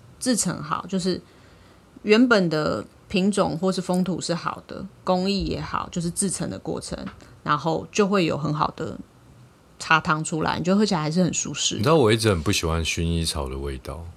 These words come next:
Speaker 1: 我蛮喜欢的啊，我还可以。
Speaker 2: 但我人生第一次爱上薰衣草是有一年跟我妈、我姐去日本。
Speaker 1: 北海道，哎，不，
Speaker 2: 不是北海道，
Speaker 1: 不是北海道。
Speaker 2: 不知道哪里，反正
Speaker 1: 也有薰衣草。
Speaker 2: 整片看不完的薰衣草，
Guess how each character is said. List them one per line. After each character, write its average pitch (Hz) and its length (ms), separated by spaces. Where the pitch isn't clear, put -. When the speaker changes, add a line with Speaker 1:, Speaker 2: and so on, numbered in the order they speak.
Speaker 1:
我 180 100
蛮 170 200
喜 - 120
欢 165 200
的 151 100
啊， - 180
我 170 80
还 160 120
可 - 240
以。 - 100
Speaker 2:
但 123 140
我 95 260
人 90 220
生 101 300
第 98 200
一 95 60
次 101 240
爱 95 180
上 87 420
薰 95 200
衣 92 120
草 82 200
是 87 180
有 80 180
一 82 40
年 73 480
跟 95 120
我 87 80
妈、 82 240
我 78 140
姐 76 180
去 82 200
日 80 220
本。 69 220
Speaker 1:
北 160 140
海 160 160
道， 156 260
哎， 208 80
不， 196 200
Speaker 2:
不 127 80
是 92 120
北 101 160
海 78 160
道， - 20
Speaker 1:
不 - 0
是 87 60
北 - 20
海 82 60
道。 78 80
Speaker 2:
不 110 80
知 - 0
道 113 80
哪 87 280
里， 76 260
反 82 180
正 104 360
Speaker 1:
也 185 120
有 185 140
薰 165 140
衣 165 140
草。 165 280
Speaker 2:
整 87 200
片 113 200
看 110 200
不 104 120
完 87 160
的 82 120
薰 85 200
衣 82 160
草， 69 340